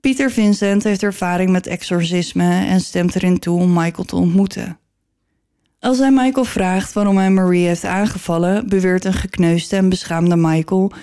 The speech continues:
dat ze hem heeft geprobeerd te verleiden in het bijzijn van zijn vrouw.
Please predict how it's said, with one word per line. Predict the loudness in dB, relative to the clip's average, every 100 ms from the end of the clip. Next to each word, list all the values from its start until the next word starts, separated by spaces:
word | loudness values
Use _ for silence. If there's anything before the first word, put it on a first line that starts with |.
| -20 _
dat | -4 -2
ze | 0
hem | 2 2 2 2
heeft | 2 0 -2
geprobeerd | -6 -4 -2 0 0
te | -2
verleiden | -2 0 0 0 -2
in | -2 0
het | 0
bijzijn | -2 -2 0 -2
van | 0 -2
zijn | 0 -2
vrouw. | 0 0 0 -2